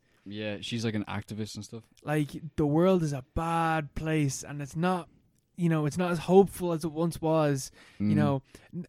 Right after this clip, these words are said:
Speaker 2: like, the first film came out in nineteen ninety-five.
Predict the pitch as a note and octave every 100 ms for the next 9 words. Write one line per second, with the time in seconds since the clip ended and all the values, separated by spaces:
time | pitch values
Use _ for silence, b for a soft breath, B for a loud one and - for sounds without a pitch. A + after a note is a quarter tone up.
0 | - F3 D#3+ - D#3 - F3+ F3+ F3+ E3
1 | E3 D#3 D3 D#3 D#3+ F3 D#3+ D3+ D3 -
2 | D#3 D#3 - D3+ D3 D3